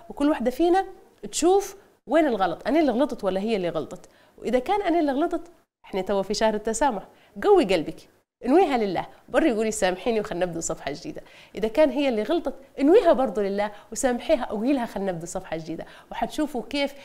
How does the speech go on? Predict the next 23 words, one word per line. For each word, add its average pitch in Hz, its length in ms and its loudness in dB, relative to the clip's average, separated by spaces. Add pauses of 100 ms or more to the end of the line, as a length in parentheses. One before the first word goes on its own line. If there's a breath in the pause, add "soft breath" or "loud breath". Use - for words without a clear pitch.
(140 loud breath)
الحياة 262 380 -4
حتكون 240 440 -8
جميلة 233 520 -4
ومريحة، 233 540 -4 (240 loud breath)
لأن 330 240 0
الحقيقة - 500 -4
اللي 262 120 0
قاعد 220 200 -2
يصير 262 280 -4
كله 294 340 -4 (760)
يرد 240 440 -4
على 208 220 -6
كل 403 440 -2
الأطراف 254 600 -2
بالسوء، 190 440 -8 (280 soft breath)
وينتهي 285 680 -2
العمر 302 420 -2 (240 loud breath)
وإحنا 254 380 -4
في 220 220 -6
غيظ، 233 320 0 (320 loud breath)
وإحنا 240 260 -4
في 220 160 -6
كدر، 247 360 -4